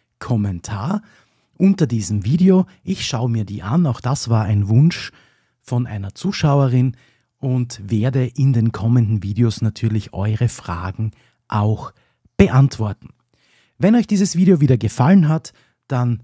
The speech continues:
würde ich mich sehr über einen Daumen nach oben freuen, natürlich auch gerne über einen Kommentar, und wenn ihr es noch nicht getan habt und jeden Montag mit neuen Photoshop-Tutorials versorgt werden möchtet, dann lasst bitte auch gerne ein Abo für meinen Kanal da.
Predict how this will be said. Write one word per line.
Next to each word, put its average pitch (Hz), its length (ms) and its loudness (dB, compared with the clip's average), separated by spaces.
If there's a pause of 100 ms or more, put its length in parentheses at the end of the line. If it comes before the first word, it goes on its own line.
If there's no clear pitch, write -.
(160)
würde 135 260 4
ich - 120 -4
mich 123 200 0
sehr 156 300 0
über 127 200 0
einen 110 240 0
Daumen 110 340 0
nach 98 180 -8
oben 185 240 2
freuen, 123 420 0 (260)
natürlich 170 360 -2
auch 110 140 -4
gerne 117 300 0
über 104 120 -2
einen 101 240 -6
Kommentar, 113 560 -2
und 127 140 -4
wenn 101 100 -8
ihr 110 60 -12
es - 100 -18
noch - 160 -18
nicht 165 240 -4
getan 120 400 -4
habt 120 220 -4
und 107 240 -6
jeden 139 340 2
Montag 127 480 2 (320)
mit 151 260 2
neuen 135 360 2
Photoshop-Tutorials 123 1040 -4
versorgt - 540 -4
werden 101 260 0
möchtet, 107 420 -2 (480)
dann 151 280 4 (300)
lasst 113 300 -6
bitte 127 240 -4
auch 110 180 -6
gerne 120 440 2
ein 117 240 0
Abo 113 340 2
für 104 200 0
meinen 98 340 -6
Kanal 117 360 0
da. 160 200 2